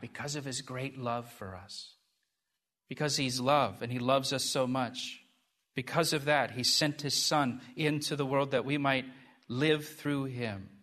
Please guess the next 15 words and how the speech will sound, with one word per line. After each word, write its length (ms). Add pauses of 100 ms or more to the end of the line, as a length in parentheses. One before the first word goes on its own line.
(320)
that 120
we 120
might 220
have 240
eternal 480
life, 540 (640)
but 120
also 420
that 140
we 100
might 200
have 140
abundant 440
life 300
now. 320